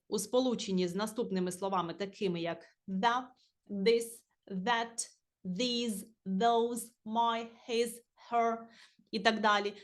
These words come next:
Також most of you, most of us, most of them. І the most вживаємо з прикметником або прислівником, коли говоримо про найвищий ступінь порівняння.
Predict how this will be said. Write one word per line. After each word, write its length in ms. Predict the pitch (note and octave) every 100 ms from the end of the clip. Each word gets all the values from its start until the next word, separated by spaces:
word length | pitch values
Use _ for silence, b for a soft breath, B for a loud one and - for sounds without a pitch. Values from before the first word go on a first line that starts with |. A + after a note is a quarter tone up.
| B
Також 360 | A#3 A3+ A3+ G3 - B _
most 640 | G#3 A3+ B3 A3+ G3 - -
of 200 | F#3 F3+
you, 500 | F3+ F#3+ B3+ E4+ G4+ - A3
most 560 | G#3+ A3 G3 G3 -
of 200 | - F3+
us, 300 | F3+ C#4+ E4 E4+ - -
most 560 | G#3 G#3+ A3+ C#4+ - -
of 260 | G3+ F3
them. 380 | E3 F3+ E3+ F3 - _ _ _ B B B B B -
І 320 | A#3+ - -
the 340 | F#3 G#3 F#3+ F#3+
most 600 | F3+ F#3+ F4 A#4 - -
вживаємо 640 | G3 G#3+ G#3+ F#3+ E3+ E3 F3
з 100 | -
прикметником 880 | G3 F#3 F#3+ B3+ F#4+ A#4+ A#4 G4 -
або 280 | G3 F#3+ G3
прислівником, 800 | F3+ E3+ - E4+ A#4 A4+ G#4 G#4
коли 180 | F#3 F3
говоримо 520 | E3+ E3 D4 G4 F#4
про 220 | F#4 F#3+
найвищий 680 | D#3 D3 F3 C#4+ - D#4+ D#4+ -
ступінь 580 | - - F#3 G3+ G3 G3 - _
порівняння. 680 | G3+ F#3+ E3+ E3 D3+ D3+